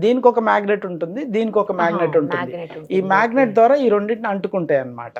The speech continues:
Speaker 1: So, ఈ మ్యాగ్నెట్ ద్వారా అంటుకొని ఈ వచ్చిన సిగ్నల్ని లోపల ఇంప్లాంట్కి ఇస్తుంది.
Speaker 2: అర్థమైంది.
Speaker 1: So, ఆ ఇంప్లాంట్ ఏం చేస్తుంది అని అంటే లోపల, బయట నుండి వచ్చిన సిగ్నల్ని తీసుకొని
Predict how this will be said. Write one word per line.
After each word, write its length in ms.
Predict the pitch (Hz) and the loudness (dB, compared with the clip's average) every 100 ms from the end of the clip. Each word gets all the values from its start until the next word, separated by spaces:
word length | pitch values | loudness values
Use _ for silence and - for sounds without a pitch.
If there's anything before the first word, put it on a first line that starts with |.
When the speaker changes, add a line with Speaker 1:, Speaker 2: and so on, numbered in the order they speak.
| - _ - | -16 _ 0
Speaker 1:
So, 60 | 214 196 | 2 2
ఈ 20 | 190 196 | 2 0
మ్యాగ్నెట్ 360 | 220 262 226 240 | 2 0 2 4
ద్వారా 160 | 208 180 | 4 2
అంటుకొని 460 | 170 160 139 170 285 - _ - | -2 -4 -4 -4 -8 -12 _ -6
ఈ 40 | 175 175 | 0 0
వచ్చిన 240 | 180 254 254 | 0 -2 0
సిగ్నల్ని 340 | 226 196 214 269 196 | -2 -4 -4 2 4
లోపల 240 | 185 226 208 180 | 4 2 0 -2
ఇంప్లాంట్కి 420 | 180 185 190 196 | -2 -2 -2 -10
ఇస్తుంది. 300 | - - 117 - 160 | -10 -16 -20 -20 -20
Speaker 2:
అర్థమైంది. 360 | - 139 117 - | -18 -20 -18 0
Speaker 1:
So, 60 | 202 | 4
ఆ 20 | 196 196 | 4 2
ఇంప్లాంట్ 440 | 240 269 269 254 233 | -2 0 0 2 -2
ఏం 60 | 226 214 | -4 -4
చేస్తుంది 340 | 202 202 180 175 | -6 -6 -8 -6
అని 80 | 175 | -6
అంటే 120 | 202 240 190 | -4 0 2
లోపల, 220 | 196 220 170 | 2 2 2
బయట 180 | 196 208 | 2 2
నుండి 140 | 233 208 | -2 -2
వచ్చిన 160 | 214 190 | -4 -8
సిగ్నల్ని 360 | 175 180 208 170 | -8 -6 -4 -4
తీసుకొని 460 | 143 - 127 127 | -6 -10 -14 -10